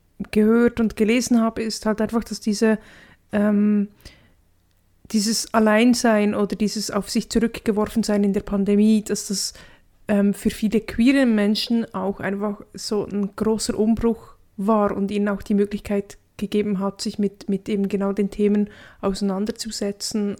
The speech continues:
ähm, und eben zu solchen Umbrüchen auch geführt hat. Und von daher finde ich das auch wirklich auch als, als ein Zeitdokument sehr interessant. Ja,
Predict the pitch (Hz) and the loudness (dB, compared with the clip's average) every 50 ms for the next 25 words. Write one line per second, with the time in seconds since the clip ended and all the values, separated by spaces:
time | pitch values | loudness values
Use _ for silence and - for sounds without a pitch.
0 | - - 202 196 196 190 196 190 - - 196 196 - 214 208 220 220 - - - | -10 -10 -8 -6 -6 -6 -6 -8 -6 -4 -4 -2 -2 0 0 0 -2 -2 -6 -12
1 | 220 - - 247 - - 220 202 - 220 220 214 214 202 - 220 - - - 208 | -10 -6 -4 -2 0 0 0 0 2 0 0 2 2 0 0 -2 -2 -2 -2 -2
2 | 208 208 208 - 208 - - 208 220 - - - 196 190 - _ - _ _ - | -2 -2 -4 -6 -8 -4 -4 -4 -4 -6 -8 -12 -12 -12 -14 _ -20 _ _ -20
3 | - - - - - - - - - 208 190 - - - 202 185 208 214 202 208 | -20 -20 -20 -20 -20 -20 -14 -6 -2 -2 -2 -2 -4 -4 2 4 4 4 4 2
4 | 220 208 208 - - 220 - - 208 220 - 214 214 208 - 214 196 - 214 196 | 2 0 0 0 -2 -2 -2 0 0 0 0 2 0 0 0 0 -4 -2 -4 -4
5 | - 214 208 - - - - - - 208 196 190 - 208 - - 196 190 208 208 | -2 -4 -6 -4 -4 -8 -8 -6 -4 -4 -4 -2 -2 -4 -4 -2 -4 -4 -4 -2
6 | - 220 202 - 214 202 196 190 190 - - 208 196 202 196 196 - 220 - - | -4 -6 -6 -4 -2 -2 -2 -2 -4 -6 -4 -4 -4 -4 -4 -6 -6 -10 -10 -10
7 | - 208 202 208 _ - _ _ _ _ _ - _ _ _ _ _ _ _ _ | -10 -10 -10 -12 _ -20 _ _ _ _ _ -20 _ _ _ _ _ _ _ _
8 | _ _ _ _ _ _ _ _ _ _ _ _ _ _ _ _ - - - - | _ _ _ _ _ _ _ _ _ _ _ _ _ _ _ _ -20 -20 -20 -20
9 | - - - 196 214 240 285 277 240 - | -20 -8 -2 0 2 2 2 0 -2 -6